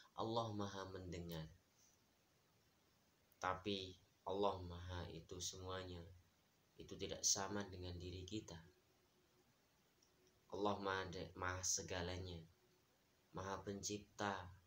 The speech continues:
alam semesta ini. Maka kita bersyukur, kita mempunyai mata, kita mempunyai hidung, kita mempunyai mulut, kita mempunyai telinga, dan seluruh anggota badan yang kita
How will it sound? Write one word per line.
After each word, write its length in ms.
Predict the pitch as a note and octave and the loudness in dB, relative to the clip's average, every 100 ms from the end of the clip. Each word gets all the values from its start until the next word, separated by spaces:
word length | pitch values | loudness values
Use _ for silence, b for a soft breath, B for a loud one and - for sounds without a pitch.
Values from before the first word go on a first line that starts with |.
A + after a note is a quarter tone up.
| - - - | -20 -16 0
alam 320 | F2+ F#2 F2+ | 2 2 0
semesta 640 | F2+ F#2 F#2 F#2 - E2+ D2+ | -2 -2 -2 -4 0 0 2
ini. 320 | G2 G2 F2+ - - _ - _ _ _ - - - _ - | 0 -4 -8 -14 -20 _ -20 _ _ _ -20 -20 -20 _ 0
Maka 400 | F#2+ F#2+ - F2+ F2 - - - - _ _ _ - | 2 2 0 -4 -4 -10 -18 -20 -20 _ _ _ -6
kita 560 | A2+ - - - A#2 G#2+ | -4 -4 -4 4 6 6
bersyukur, 720 | G#2 - - A#2 - B2 A#2 F#2+ F2 - _ - - | 4 4 4 0 -4 2 2 2 -6 -14 _ -20 -8
kita 240 | F2+ F#2+ | -6 0
mempunyai 800 | G2 F#2+ F#2+ F#2 G2+ G2 G2 G2 G2+ | 0 -2 -8 -4 -2 0 0 0 0
mata, 560 | G2+ G#2+ - A2 G#2 F#2+ - b b b _ | 0 -2 -2 -2 -2 -4 -16 b b b _
kita 320 | - G2+ G#2+ | -6 -2 0
mempunyai 320 | G#2 G#2 G#2 G#2 | 2 2 2 2
hidung, 640 | A2 A#2 A#2 A2+ F#2+ F2+ - b b - | 0 0 2 2 0 -4 -14 b b -8
kita 240 | B2+ D3 | -2 0
mempunyai 320 | C#3 C3+ C3+ C3+ | 2 2 2 2
mulut, 480 | C#3 C#3 A2+ G2+ - B B - | 2 4 4 4 2 B B -8
kita 400 | A2+ G#2 A2 G#2 | -6 0 2 2
mempunyai 480 | G2+ G2 G2+ G2+ | -2 -2 -2 -2
telinga, 400 | - G2 G2 G2 F#2+ F#2 | -4 -4 -2 -2 -4 -4
dan 160 | F#2 F#2 | -4 0
seluruh 480 | - C#3+ C3+ G#2+ | 0 -2 -2 -2
anggota 400 | G2+ G2 F2 F2 | 0 -2 -2 -2
badan 400 | E2 E2+ E2+ F2 | -2 -2 -2 -4
yang 200 | F2 F2 F2 | -4 -8 -8
kita 240 | D#2+ F2 | -8 -6